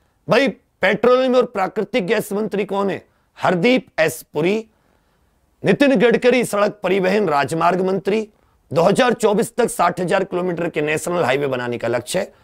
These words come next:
और खादी प्राकृतिक पेंट के ये ब्रांड एम्बेसडर भी हैं। खादी प्राकृतिक पेंट के नितिन गडकरी जी ब्रांड एम्बेसडर भी हो जाते हैं। यहां तक किसी प्रकार की दिक्कत, यहां तक किसी प्रकार की दिक्कत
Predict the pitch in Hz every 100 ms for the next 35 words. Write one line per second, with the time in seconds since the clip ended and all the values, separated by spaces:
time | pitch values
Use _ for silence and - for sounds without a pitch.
0 | _ _ _ 202 214 - 170 185 269 180
1 | 185 170 175 - 156 - 135 131 - 175
2 | 208 _ _ - 131 220 170 165 165 156
3 | 123 113 107 113 107 104 101 _ _ _
4 | _ - 160 190 285 285 214 208 214 -
5 | 233 - 190 196 - 175 - _ - 170
6 | - 262 190 185 180 185 156 151 139 170
7 | 196 - 127 127 113 139 165 240 240 _
8 | _ - 135 120 101 98 95 _ _ _
9 | - 156 170 214 - 262 220 - 247 -
10 | 220 226 220 226 180 - 240 240 _ _
11 | _ _ _ _ _ - 151 143 196 254
12 | - 247 247 202 - 240 - 190 190 190
13 | 180 185 226 - _ _ - 127 - -
14 | 220 -